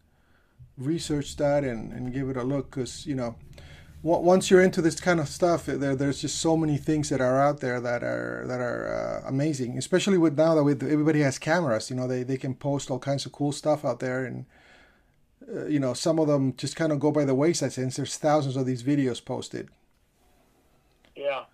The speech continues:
Speaker 1: But
Speaker 2: And
Speaker 1: I
Speaker 2: then, um, you said, you said you live out in California. There was a, a guy, I heard the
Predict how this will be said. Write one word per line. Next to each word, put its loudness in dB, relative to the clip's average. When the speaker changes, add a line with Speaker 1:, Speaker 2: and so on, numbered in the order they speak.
Speaker 1:
But 0
Speaker 2:
And 4
Speaker 1:
I 2
Speaker 2:
then, -2
um, -6
you -8
said, -10
you -10
said -6
you -10
live -4
out -6
in -12
California. -6
There -6
was -8
a, -2
a -6
guy, -6
I -8
heard -6
the -8